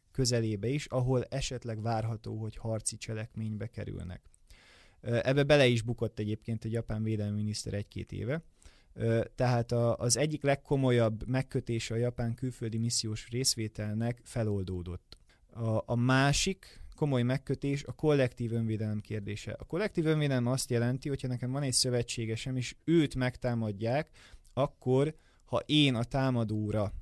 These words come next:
támadok, akkor az önvédelemnek minősül. Erre Japán nem volt felhatalmazva. És a japán katonák külföldi, ö, bevetések során nem voltak felhatalmazva arra, hogyha egy szövetséges támadás ér, akkor akár fegyvert alkalmazzanak.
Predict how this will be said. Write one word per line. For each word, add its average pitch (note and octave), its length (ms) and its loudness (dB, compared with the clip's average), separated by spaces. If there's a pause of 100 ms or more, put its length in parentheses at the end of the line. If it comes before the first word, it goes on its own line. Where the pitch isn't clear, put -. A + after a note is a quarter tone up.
támadok, A#2 580 -4
akkor A#2 260 -8
az A#2+ 120 0
önvédelemnek A2+ 800 2
minősül. F#2+ 600 -4 (500)
Erre G3 220 4
Japán F3 320 4
nem D#3+ 180 4
volt C3 200 2
felhatalmazva. G2+ 960 -4 (300)
És C3 160 -12
a C3 40 -4
japán D3+ 280 -2
katonák C3 420 -6
külföldi, A#2+ 640 -2
ö, A2 300 -6
bevetések A#2 500 -6
során C3 260 -6
nem D3+ 220 0
voltak B2+ 300 2
felhatalmazva A2 880 -6
arra, G#2+ 180 -4
hogyha D3 280 -8
egy A#2+ 80 -8
szövetséges A2 680 -4
támadás G#2+ 640 -6
ér, C#3 220 -2 (320)
akkor A#2 560 -2 (320)
akár A2 420 -4
fegyvert G#2 600 -6
alkalmazzanak. G#2 960 -6